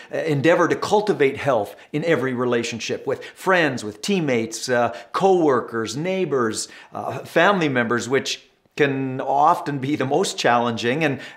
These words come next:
and certainly relationships within the church family that they're a part of. And if you've never made the decision to be a Christ follower, I want you to know that there's a place for you in this body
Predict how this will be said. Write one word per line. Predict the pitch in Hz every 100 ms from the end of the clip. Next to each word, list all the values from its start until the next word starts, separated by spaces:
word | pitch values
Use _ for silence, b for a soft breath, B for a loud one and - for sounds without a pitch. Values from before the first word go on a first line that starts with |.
| B -
and | 139 147 143
certainly | - 247 196 127
relationships | 117 131 131 123 - 131 -
within | 113 107 131 127 117 B B -
the | 113
church | 143 127
family | - 151 170 123
that | 110 110
they're | 117
a | 107
part | - 117 104
of. | 95 - _ _ _ _ _ _ _ _ B B B B B _ _
And | 190
if | 165
you've | 170 160
never | 240 269
made | 202 165 160
the | 135
decision | 117 - 160 135 120 90 - b b b b -
to | 139
be | 156 151
a |
Christ | 147 135 135 -
follower, | 131 120 120
I | 139
want | 202 240
you | 226
to | 180
know | 139 127 131
that | 117 127 123
there's | 139 131 113
a |
place | - - 175 208 -
for | - 160
you | 131 123 123 123 B B
in | 139 127 104 95
this | 151 220 123
body | 104 135 131 110 107